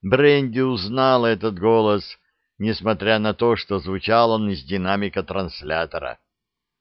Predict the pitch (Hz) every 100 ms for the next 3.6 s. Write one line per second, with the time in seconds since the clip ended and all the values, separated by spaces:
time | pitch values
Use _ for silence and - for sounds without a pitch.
0 | _ 156 160 147 135 127 117 - 139 -
1 | - _ _ _ - 113 160 185 165 170
2 | 165 151 117 135 151 127 - 139 95 85
3 | 73 80 67 78 76 -